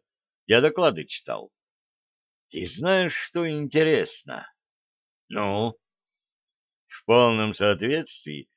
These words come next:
с нашей шифрограммой у дивизии сорок девятого горного корпуса немцев оказалось плохо с противовоздушной обороной. То есть это донесение в актив,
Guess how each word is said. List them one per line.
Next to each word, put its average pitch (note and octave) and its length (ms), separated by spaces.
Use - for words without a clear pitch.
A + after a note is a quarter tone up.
с - 160
нашей A2+ 440
шифрограммой G2+ 1080
у G#2+ 100
дивизии A2 760
сорок A2 300
девятого G#2 440
горного F#2+ 420
корпуса D#2 600
немцев F2+ 500
оказалось E3+ 580
плохо D3 640
с - 120
противовоздушной A#2+ 920
обороной. A#2 500
То G2 160
есть F#2+ 500
это G2+ 340
донесение G2 800
в G#2+ 80
актив, C3+ 460